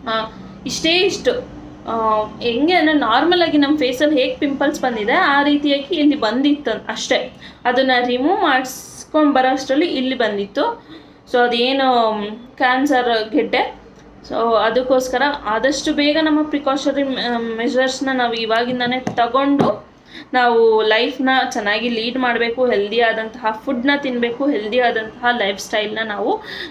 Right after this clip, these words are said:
ಆ, ನಮ್ಮ ಲೈಫ್ಗೆ ಆ್ಯಡ್ ಮಾಡ್ಕೋಬೇಕು. So, ಹಾಗಾಗಿ ಒಂದು ಇನ್ಫಾರ್ಮೇಷನ್ ಕೊಡ್ಬೇಕು ಅನ್ನೋ ಒಂದು ರೀತಿಯಾಗಿ, ಅದರಲ್ಲೂ ಈ ಸಮ್ಮರ್ ಟೈಮಲ್ಲಿ ತುಂಬ ಬರ್ತಾ ಇದೆಯಂತೆ. So, ಸ್ವಲ್ಪ ಎಚ್ಚರಿಕೆಯಿಂದ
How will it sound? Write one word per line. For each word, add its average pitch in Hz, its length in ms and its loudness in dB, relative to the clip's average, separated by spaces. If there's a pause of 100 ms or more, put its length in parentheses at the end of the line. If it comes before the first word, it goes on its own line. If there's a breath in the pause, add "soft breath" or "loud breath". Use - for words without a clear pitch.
ಆ, 226 100 -2
ನಮ್ಮ 233 220 -2 (380)
ಲೈಫ್ಗೆ 233 480 0
ಆ್ಯಡ್ 233 400 0
ಮಾಡ್ಕೋಬೇಕು. 214 760 -4 (220)
So, 220 80 -4
ಹಾಗಾಗಿ 254 760 2
ಒಂದು 233 260 -2
ಇನ್ಫಾರ್ಮೇಷನ್ 240 600 -4
ಕೊಡ್ಬೇಕು 262 600 0
ಅನ್ನೋ 226 300 -4
ಒಂದು 208 300 -2
ರೀತಿಯಾಗಿ, 208 480 -2
ಅದರಲ್ಲೂ 220 500 0 (280 loud breath)
ಈ 254 60 -2
ಸಮ್ಮರ್ 269 480 2
ಟೈಮಲ್ಲಿ 254 380 2
ತುಂಬ 294 400 4
ಬರ್ತಾ 269 340 2
ಇದೆಯಂತೆ. 233 640 -2 (300 loud breath)
So, 233 280 2
ಸ್ವಲ್ಪ 294 320 2
ಎಚ್ಚರಿಕೆಯಿಂದ 240 800 2